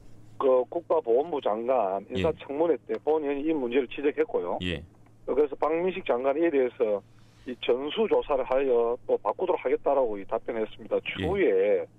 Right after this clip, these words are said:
Speaker 1: 이 국가보훈부가 전수조사를 통해서 정정 조치를 제대로 이행하는지에 대해서 면밀히 점검하도록 하겠습니다.
Speaker 2: 예. 그 이제 보훈처 말씀하셨는데 오늘부로 보훈부로 또 출범했더라고요.
Speaker 1: 그렇습니다. 유월 일일부로 했습니다.
Speaker 2: 예.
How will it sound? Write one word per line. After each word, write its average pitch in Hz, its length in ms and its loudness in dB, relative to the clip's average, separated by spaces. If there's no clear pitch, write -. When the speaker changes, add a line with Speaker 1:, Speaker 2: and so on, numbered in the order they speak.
Speaker 1:
이 - 20 -12
국가보훈부가 151 960 2
전수조사를 139 560 0
통해서 120 540 0
정정 175 420 0
조치를 120 420 0
제대로 131 260 2
이행하는지에 139 540 0
대해서 101 300 -2
면밀히 147 360 0
점검하도록 123 520 0
하겠습니다. 90 480 -8
Speaker 2:
예. 82 320 -2
그 127 300 0
이제 127 140 -2
보훈처 196 720 0
말씀하셨는데 135 720 -2
오늘부로 170 420 2
보훈부로 190 720 2
또 117 220 2
출범했더라고요. 113 960 -2
Speaker 1:
그렇습니다. 156 400 0
유월 175 220 4
일일부로 127 320 0
했습니다. - 400 -10
Speaker 2:
예. 80 420 -2